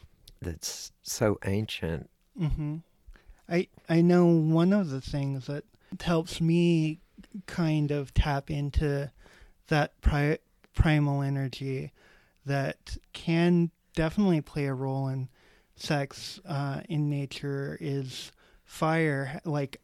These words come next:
Speaker 2: either erotic dancing around a fire or having sex by a fire and, like, feeling the warmth of it on your body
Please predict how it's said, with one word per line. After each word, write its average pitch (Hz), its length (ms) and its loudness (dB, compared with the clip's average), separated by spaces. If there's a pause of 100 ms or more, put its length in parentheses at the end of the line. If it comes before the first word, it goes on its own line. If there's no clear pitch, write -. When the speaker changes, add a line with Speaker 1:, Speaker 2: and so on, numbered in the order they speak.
(120)
Speaker 2:
either 156 580 0
erotic 143 460 2 (140)
dancing 160 500 2
around 156 420 2
a 151 60 -6
fire 147 720 -2
or 139 240 -10 (560)
having 147 540 0
sex - 480 -4
by 160 240 -4
a 160 140 -4
fire 151 720 -4 (440)
and, 143 260 0
like, 143 300 -4
feeling 185 640 4
the 160 60 0
warmth 165 580 0
of 151 180 -2
it 151 140 -2
on 147 200 -2
your 143 180 -4
body 147 680 -4